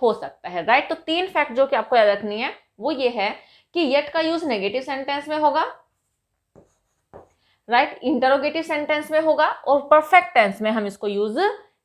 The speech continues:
करेंगे। कैसे? देखिए, मैंने यहाँ पे कुछ सेंटेंसेस लिखे हैं, वो ध्यान से देखिए।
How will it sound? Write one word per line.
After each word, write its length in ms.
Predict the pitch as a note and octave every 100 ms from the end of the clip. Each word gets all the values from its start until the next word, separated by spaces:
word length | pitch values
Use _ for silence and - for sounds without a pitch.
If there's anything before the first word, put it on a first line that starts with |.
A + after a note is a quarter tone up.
| -
करेंगे। 360 | F#3 E3+ E3+
कैसे? 280 | F3 E3+ E3+
देखिए, 260 | F3 A3+ D#4
मैंने 180 | D#4+ E4+
यहाँ 140 | E4+
पे 100 | E4
कुछ 160 | F4 F4
सेंटेंसेस 560 | B3+ A#3 A#3+ B3+ C4+
लिखे 260 | A#3 G#3 F#3+
हैं, 60 |
वो 140 | F3 A#3+
ध्यान 260 | B3+ B3
से 120 | A#3 A#3
देखिए। 460 | F3+ - C#3 C#3